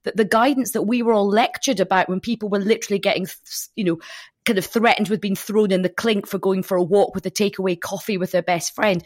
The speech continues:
Now we hear, "Oh, no, no, it, it was never about perfection.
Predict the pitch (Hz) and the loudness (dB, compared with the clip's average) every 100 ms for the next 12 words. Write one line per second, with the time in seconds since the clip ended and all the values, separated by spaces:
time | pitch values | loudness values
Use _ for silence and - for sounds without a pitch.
0 | - - - 233 277 311 262 240 240 269 | -10 -8 0 4 4 4 4 4 4 4
1 | 294 302 262 - - _ _ - - 277 | 6 6 4 2 -8 _ _ -4 -4 -2
2 | 254 269 277 311 294 247 233 - _ - | 0 4 4 4 4 4 2 0 _ -8
3 | 202 - 233 - - - 185 165 | -6 -2 -2 0 0 0 0 -2